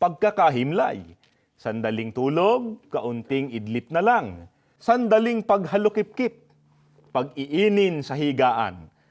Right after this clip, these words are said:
At itong kahirapan sa iyo ay daratal, katulad ng mandarambong, para bagang magnanakaw."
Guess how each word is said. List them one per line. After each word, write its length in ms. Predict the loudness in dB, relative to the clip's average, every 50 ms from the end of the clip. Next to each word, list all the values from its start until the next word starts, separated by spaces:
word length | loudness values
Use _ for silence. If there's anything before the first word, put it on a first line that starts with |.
| _ _ -2
At 160 | -2 -2 -2
itong 320 | -4 -6 -2 -2 -2 -2 -2
kahirapan 720 | -6 -6 -6 -4 -2 2 4 4 2 4 2 -2 -2 2
sa 80 | 2 2
iyo 400 | 4 6 6 6 6 4 2 -2 -10 -20 _ _ -4
ay 240 | 0 0 0 0
daratal, 880 | 0 0 0 0 0 0 -2 -2 0 2 2 2 2 -2 -6 -12 -16 -18 _ _ _ _ _ 2
katulad 480 | 2 2 2 2 0 2 4 4 4 4
ng 160 | 2 0 0
mandarambong, 1040 | 2 0 0 0 2 2 2 2 2 0 2 4 4 4 4 2 -2 -12 -14 -18 -20 _ _ _ _ _ _ _ 2
para 320 | 4 4 6 6 4 2
bagang 480 | 2 2 -2 0 2 0 0 0 -2 -6
magnanakaw." 800 | -6 -6 -6 -6 -6 -6 -4 -2 -4 -4 -4 -4 -6 -6 -6 -12